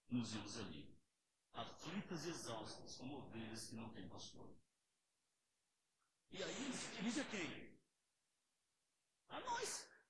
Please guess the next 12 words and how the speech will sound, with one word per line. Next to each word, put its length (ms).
Os 180
discípulos 460
são 120
a 60
pré-figura 640
daquilo 280
que 100
ia 40
acontecer 380
conosco. 600
Aquele, 600
aquele 300